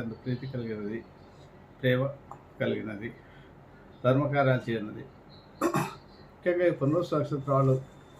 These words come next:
ధర్మం మీద ఆధారపడి జీవిస్తారు. వీరు ఫ్యాకల్టీగా కూడా, టీచర్స్గా కూడా ఎక్కువగా రాణిస్తారు వీళ్ళు. ఉపాధ్యాయ వృత్తులలో, ఉపన్యాస వృత్తులలో రచయితలు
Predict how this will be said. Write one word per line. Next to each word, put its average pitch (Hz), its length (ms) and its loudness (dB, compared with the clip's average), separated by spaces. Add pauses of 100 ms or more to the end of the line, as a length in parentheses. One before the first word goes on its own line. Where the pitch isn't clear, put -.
(460)
ధర్మం 135 360 4
మీద 131 100 4 (100)
ఆధారపడి 120 400 -2 (340)
జీవిస్తారు. 110 500 -2 (680)
వీరు 113 220 -4 (520)
ఫ్యాకల్టీగా 160 600 4 (180)
కూడా, 131 180 6 (240)
టీచర్స్గా 151 500 2 (100)
కూడా 135 220 4
ఎక్కువగా 139 300 -2 (100)
రాణిస్తారు 110 460 -2
వీళ్ళు. 101 200 -6 (400)
ఉపాధ్యాయ 135 480 6
వృత్తులలో, 113 520 -2 (460)
ఉపన్యాస 147 500 2
వృత్తులలో 117 500 -2 (600)
రచయితలు 131 500 2